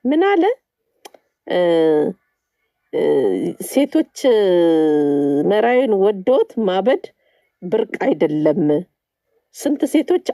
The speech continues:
አብደዋል ብሏል። እ፣ እ፣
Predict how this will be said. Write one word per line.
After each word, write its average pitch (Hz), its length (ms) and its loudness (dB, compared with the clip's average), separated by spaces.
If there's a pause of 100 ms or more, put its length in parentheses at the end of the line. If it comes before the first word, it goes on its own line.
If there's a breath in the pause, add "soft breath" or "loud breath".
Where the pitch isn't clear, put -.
አብደዋል 170 600 0
ብሏል። 156 300 0 (760)
እ፣ - 80 0 (160)
እ፣ 453 120 4